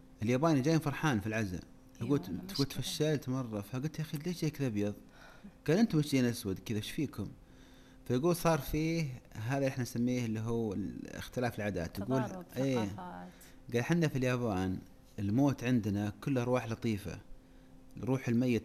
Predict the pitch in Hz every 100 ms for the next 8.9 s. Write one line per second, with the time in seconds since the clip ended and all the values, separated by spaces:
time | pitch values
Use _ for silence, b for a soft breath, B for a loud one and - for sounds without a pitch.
0 | - 123 - 110 107 104 101 - - -
1 | 110 127 110 101 110 107 104 101 - 107
2 | 101 - 101 98 98 113 - 107 110 107
3 | 107 101 95 95 175 120 107 113 113 107
4 | 117 107 113 110 98 156 139 156 180 -
5 | - B B B B 127 135 - 180 160
6 | 139 143 151 127 139 131 117 143 127 117
7 | 135 127 - - 117 - 127 - 143 107
8 | 107 113 131 - 113 101 95 98